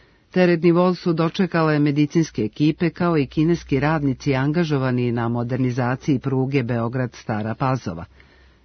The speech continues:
Na vagonima je ispisana poruka na srpskom i kineskom jeziku. Kineske železnice čestitaju bratskoj Srbiji uspeh u borbi protiv epidemije.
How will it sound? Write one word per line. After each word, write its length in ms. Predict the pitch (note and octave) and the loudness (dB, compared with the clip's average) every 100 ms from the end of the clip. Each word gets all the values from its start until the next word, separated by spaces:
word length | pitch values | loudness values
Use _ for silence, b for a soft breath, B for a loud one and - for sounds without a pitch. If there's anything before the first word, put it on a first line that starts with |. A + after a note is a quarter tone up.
| - | -2
Na 100 | F3 | 2
vagonima 480 | F3+ F3+ G#3 A3+ E3+ | 2 2 2 2 2
je 60 | |
ispisana 460 | F3 - G#3 D#3+ C#3 | 0 -2 -2 -2 -2
poruka 440 | E3+ F#3 E3 D3 | 0 0 0 -2
na 140 | B2+ A#2 | -2 -4
srpskom 580 | - C3+ - - D#3 | -4 -6 -6 -4 0
i 100 | D#3 | 0
kineskom 560 | D3 E3 C#3+ C3+ - D#3 | 0 0 0 0 0 2
jeziku. 520 | C#3+ C3 B2 B2 F2 - b b b b | 2 0 -2 -4 -6 -12 b b b b
Kineske 500 | - E3 E3 - F#3 | 4 4 4 0 -2
železnice 680 | E3+ F3 F3+ F3 F3+ - D#3 | 2 2 2 2 0 0 -4
čestitaju 680 | C#3+ - E3+ E3+ F3+ D3 | -4 -2 0 2 0 0
bratskoj 500 | A#2+ C3+ C3+ - G#2+ | 0 -2 -2 -4 -12
Srbiji 520 | F2+ E3+ F3 F3 D#3 - - | -8 -2 -2 0 -2 -2 -4
uspeh 480 | E3+ F3+ - D3+ D3+ | -6 -6 -6 -6 -4
u 60 | |
borbi 380 | C3 A2+ A#2 A#2+ | -4 -4 -2 -4
protiv 360 | - A#2 - A#2+ | -4 -8 -6 -6
epidemije. 680 | A#2+ C3+ A2+ F#2 F#2 F#2 F#2 | -8 -8 -8 -8 -8 -8 -10